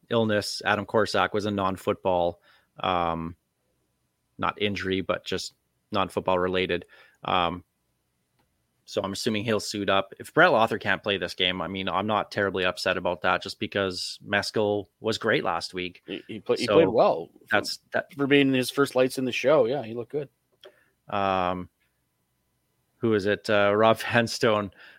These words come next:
Speaker 1: um, noted that, uh, with his thirteen points,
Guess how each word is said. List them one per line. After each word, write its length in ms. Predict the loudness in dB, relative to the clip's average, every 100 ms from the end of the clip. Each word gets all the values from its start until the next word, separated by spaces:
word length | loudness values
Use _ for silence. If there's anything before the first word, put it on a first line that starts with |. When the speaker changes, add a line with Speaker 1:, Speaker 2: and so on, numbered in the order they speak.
| _
Speaker 1:
um, 540 | 2 4 4 2 -2 -8 _ _ _ _ _ _ _ _ -4
noted 460 | 2 2 2 0 2
that, 300 | 2 2 0
uh, 340 | 2 4 2
with 220 | -2 -4 0
his 480 | -2 -2 -10 -14 _
thirteen 480 | 0 0 -2 -2 -2
points, 560 | 0 2 0 -4 -14